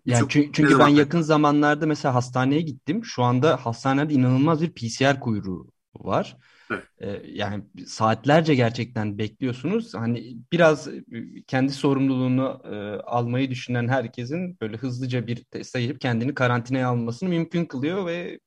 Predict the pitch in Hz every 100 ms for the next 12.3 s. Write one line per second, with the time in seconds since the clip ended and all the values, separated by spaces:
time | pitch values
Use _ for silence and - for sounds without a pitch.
0 | - 113 - - _ - 113 117 113 117
1 | 208 170 127 143 139 170 151 147 139 139
2 | 143 170 - 196 175 180 196 233 202 175
3 | 175 151 131 131 110 90 - _ _ -
4 | - - - - 117 117 117 117 135 110
5 | 104 - 131 135 127 135 113 147 135 131
6 | 123 - 131 117 104 101 104 151 - -
7 | 113 104 104 101 123 120 113 - 123 107
8 | 123 135 - 113 107 107 104 107 _ -
9 | 107 107 107 110 131 185 131 117 110 110
10 | 110 104 _ 120 113 - 104 - 101 107
11 | 101 - 107 107 127 139 156 107 - -
12 | 180 - 123